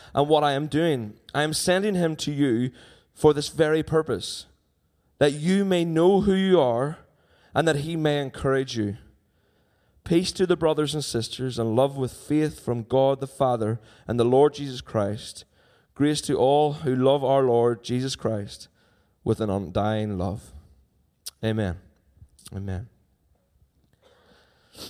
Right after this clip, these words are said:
So this passage really clearly tells us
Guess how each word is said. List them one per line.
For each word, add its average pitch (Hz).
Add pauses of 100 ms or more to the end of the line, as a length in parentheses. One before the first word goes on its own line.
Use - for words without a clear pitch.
(1040)
So 196
this 220
passage 208
really 196
clearly 185
tells 151
us 123